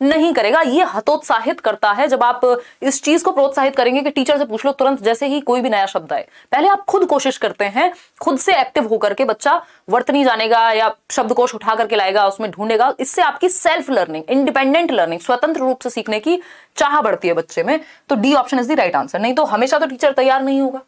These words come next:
मतलब आपके आसपास ही हो, तो आपको सेल्फ लर्निंग भी आनी चाहिए। D option is the right answer। क्वेश्चन नंबर फ़ोर देखिएगा एक बार,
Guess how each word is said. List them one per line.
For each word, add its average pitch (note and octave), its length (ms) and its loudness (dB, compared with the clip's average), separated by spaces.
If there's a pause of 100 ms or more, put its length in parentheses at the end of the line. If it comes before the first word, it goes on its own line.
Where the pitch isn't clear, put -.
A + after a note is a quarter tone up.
(460)
मतलब A3 260 -2
आपके F#3+ 260 0
आसपास A3 440 0
ही A#3 60 -6
हो, A3+ 200 -8 (180)
तो B3+ 80 2
आपको E4 300 0
सेल्फ C#4+ 380 -2
लर्निंग A#3 300 -2
भी D4+ 80 -2
आनी D3+ 220 0
चाहिए। E3 260 -6
D F#3 100 -6
option A#3 320 0
is B3 140 -8
the D#4 100 -4
right D#3+ 200 -2
answer। - 340 -14 (440)
क्वेश्चन C4+ 260 0
नंबर D#4 260 2
फ़ोर C4 320 0
देखिएगा D#3+ 400 -4
एक D3 140 -8
बार, - 140 -6